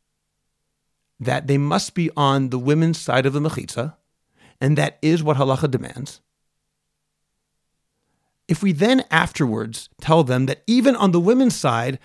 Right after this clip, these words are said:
they're second-class citizens, all of our protests and claims that we actually have this tremendous respect for women is totally hypocritical. It's garbage.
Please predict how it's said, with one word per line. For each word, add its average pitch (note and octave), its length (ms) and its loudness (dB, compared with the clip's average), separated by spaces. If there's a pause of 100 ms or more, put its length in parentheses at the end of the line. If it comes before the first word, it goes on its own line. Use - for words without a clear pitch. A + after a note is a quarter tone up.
(140)
they're D#3+ 120 2
second-class E3+ 680 0
citizens, A#2 680 -6 (1000)
all - 240 4
of G#3 100 4
our F#3+ 140 4
protests - 920 -2 (300)
and D#3 180 2
claims F3 720 0 (360)
that F#3+ 100 6
we B3+ 180 2
actually G3+ 340 0
have F3+ 220 2
this E3+ 140 2
tremendous G#3 800 2
respect G3+ 500 -2
for F#3+ 200 -8
women F#3 600 2 (1040)
is E3 100 -4
totally C4 500 2
hypocritical. F#3 920 -6 (200)
It's G3+ 200 2
garbage. E3+ 760 4